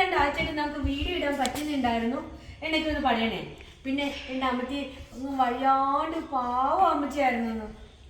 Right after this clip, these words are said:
ഉം. കമ്മണിക്കുട്ടി, പെരുദോഷം കേൾക്കുന്ന കമ്മണിക്കുട്ടി, പെരുദോഷം കേൾപ്പിക്കുന്ന കമ്മണിക്കുട്ടി പെണ്ണെ. ഉം. പറയോ? അങ്ങനെ പറയോ അമ്മയുടെ കുട്ടി?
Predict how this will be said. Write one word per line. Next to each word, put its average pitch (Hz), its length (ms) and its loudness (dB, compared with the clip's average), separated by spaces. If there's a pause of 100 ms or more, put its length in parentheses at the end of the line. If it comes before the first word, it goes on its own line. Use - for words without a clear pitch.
(280)
ഉം. 285 100 -4 (1040)
കമ്മണിക്കുട്ടി, 302 500 -2 (540)
പെരുദോഷം 277 440 2
കേൾക്കുന്ന 302 340 -4
കമ്മണിക്കുട്ടി, 302 500 0 (1120)
പെരുദോഷം 302 480 -2
കേൾപ്പിക്കുന്ന 320 460 -2
കമ്മണിക്കുട്ടി 302 480 -4
പെണ്ണെ. 294 300 2 (1000)
ഉം. 262 100 -6 (880)
പറയോ? 220 280 -4 (520)
അങ്ങനെ 277 260 0
പറയോ 233 260 2
അമ്മയുടെ 202 280 -4
കുട്ടി? 180 200 -6